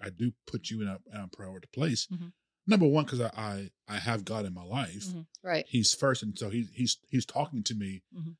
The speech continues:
Speaker 1: But how I treat you, what I do with you.
Speaker 2: Mm-hmm.
Speaker 1: And so that's really where we gotta make sure that we, we've got our values in the right
Speaker 2: Right.
Speaker 1: place, that I'm treasuring you and honoring you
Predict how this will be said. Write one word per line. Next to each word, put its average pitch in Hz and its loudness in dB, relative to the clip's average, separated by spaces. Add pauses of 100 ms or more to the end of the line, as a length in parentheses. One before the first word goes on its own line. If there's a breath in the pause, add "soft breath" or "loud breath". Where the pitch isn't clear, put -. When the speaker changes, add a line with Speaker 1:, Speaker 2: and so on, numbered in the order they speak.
(300)
Speaker 1:
But - -6
how 117 4
I 110 2
treat - -6
you, 104 -4
what 101 -2
I 98 -6
do 120 2
with 104 0
you. 98 -16 (160)
Speaker 2:
Mm-hmm. 165 -12 (420)
Speaker 1:
And 104 2
so 98 -2 (540)
that's - -2
really 117 2
where 117 0
we 110 -4
gotta 104 0
make 107 -4
sure 113 0
that 98 -10
we, 107 -10
we've 107 -6
got 110 -2
our 98 -2 (400)
values 110 -4
in 95 -6
the 95 -6
right 95 -8
Speaker 2:
Right. 165 2
Speaker 1:
place, 101 -2
that 95 -12
I'm 95 -8
treasuring 107 0
you 101 -2
and 98 -4
honoring 101 -8
you 87 -12